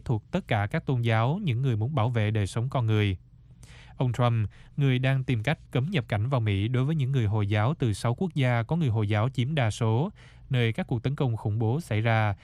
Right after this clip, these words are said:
đã không sử dụng cụm từ gây tranh cãi là chủ nghĩa khủng bố Hồi giáo cực đoan,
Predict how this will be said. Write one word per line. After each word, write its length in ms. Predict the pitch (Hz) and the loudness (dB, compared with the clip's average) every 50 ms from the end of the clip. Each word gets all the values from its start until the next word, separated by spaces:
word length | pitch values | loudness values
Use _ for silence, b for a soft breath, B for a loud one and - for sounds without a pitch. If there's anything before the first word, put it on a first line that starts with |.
| B B B B B | B B B B B
đã 160 | - 113 113 131 | 0 2 2 2
không 260 | - - 147 135 127 | 2 0 0 0 0
sử 140 | - - 135 | 0 0 0
dụng 260 | 135 120 107 104 104 | 0 0 0 -2 -2
cụm 200 | - 117 98 104 | -2 -2 -2 0
từ 220 | - 123 110 107 98 | 0 0 0 2 2
gây 180 | 98 113 120 | 0 0 0
tranh 200 | 117 - 117 117 | 0 -2 -2 -2
cãi 360 | - 117 101 98 95 101 123 | 0 0 0 0 0 0 -2
là 240 | 147 170 143 123 107 - - - | 0 0 0 0 0 -2 -4 -4
chủ 160 | - 110 110 | -2 -2 0
nghĩa 280 | 127 113 101 98 110 | 2 2 2 2 0
khủng 240 | 117 - 113 101 110 | 0 -2 -2 -2 0
bố 120 | 113 123 156 | 0 0 0
Hồi 220 | 147 143 117 107 | 0 0 0 0
giáo 260 | 101 107 104 123 165 - | 0 0 0 0 -2 -2
cực 180 | - 107 - - | -4 -4 -2 0
đoan, 360 | 123 113 110 110 107 107 | 0 2 2 2 2 -2